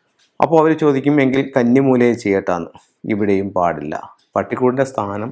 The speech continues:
യഥാർത്ഥത്തിൽ വടക്ക് പടിഞ്ഞാറാണ്. ഇന്നിപ്പോൾ പല വീടുകളിലും വീടിനകത്തിട്ടാണ് പട്ടിയെ വളർത്തുന്നതായിട്ട് കാണുന്നത്. അപ്പോൾ പട്ടിക്കൂടിൻ്റെ സ്ഥാനം ഇവിടെയാണ്, പശു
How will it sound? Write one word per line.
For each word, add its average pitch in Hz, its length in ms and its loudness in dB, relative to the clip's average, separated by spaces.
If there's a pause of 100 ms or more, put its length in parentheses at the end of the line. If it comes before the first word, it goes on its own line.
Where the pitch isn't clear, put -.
(140)
യഥാർത്ഥത്തിൽ 95 520 -4
വടക്ക് 90 380 -2
പടിഞ്ഞാറാണ്. 80 540 -6 (600)
ഇന്നിപ്പോൾ 107 280 0 (100)
പല 139 240 4
വീടുകളിലും 151 460 2
വീടിനകത്തിട്ടാണ് 127 760 0
പട്ടിയെ 110 240 0
വളർത്തുന്നതായിട്ട് 101 460 -4 (100)
കാണുന്നത്. 85 380 -8 (600)
അപ്പോൾ 165 240 2
പട്ടിക്കൂടിൻ്റെ 147 500 2
സ്ഥാനം 131 340 0 (120)
ഇവിടെയാണ്, 90 420 -4 (540)
പശു 117 220 -2